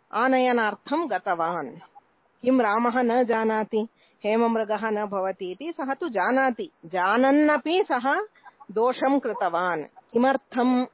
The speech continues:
इति चेत्, "विनाशकाले विपरीतबुद्धिः", बुद्धिः सम्यक् कार्यं न करोति विनाशकाले इति। अतः अत्र "विनाशकाले विपरीतबुद्धिः" इति सामान्यं,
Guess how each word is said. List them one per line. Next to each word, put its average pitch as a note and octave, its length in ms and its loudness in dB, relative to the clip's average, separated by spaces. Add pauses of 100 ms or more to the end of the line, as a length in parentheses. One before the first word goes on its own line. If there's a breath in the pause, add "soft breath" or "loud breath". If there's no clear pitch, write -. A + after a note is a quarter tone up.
इति E3+ 180 -12
चेत्, C4+ 560 -6
"विनाशकाले B3+ 840 -2
विपरीतबुद्धिः", A3+ 1120 -8 (360 loud breath)
बुद्धिः C4+ 520 2
सम्यक् A#3+ 520 0
कार्यं G#3 360 0
न C4 220 0
करोति A3 580 -2
विनाशकाले E3+ 1000 -4
इति। - 420 -14 (560 soft breath)
अतः B3 560 -2
अत्र A#3 640 -4 (180)
"विनाशकाले B3 960 0
विपरीतबुद्धिः" A#3 1160 -2
इति B3+ 200 -8
सामान्यं, F3 840 -4